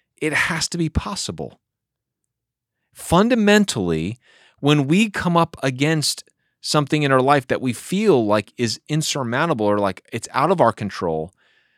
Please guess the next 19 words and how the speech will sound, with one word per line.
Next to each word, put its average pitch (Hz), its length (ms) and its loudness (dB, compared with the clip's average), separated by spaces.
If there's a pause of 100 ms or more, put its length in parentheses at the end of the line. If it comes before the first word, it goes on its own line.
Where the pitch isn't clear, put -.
(260)
what 127 280 0
God 156 320 0
wants 175 300 0
to 156 80 -4
remind 131 380 2
us 135 180 0
of 101 280 0
is 107 320 -4 (260)
through 180 520 4
him, 123 720 -2 (420)
there 151 260 2
is 170 120 0
a 151 80 2
power 165 640 2
and 110 200 -6
there 135 160 2
is 156 100 -2
an 165 60 -2
ability 131 840 2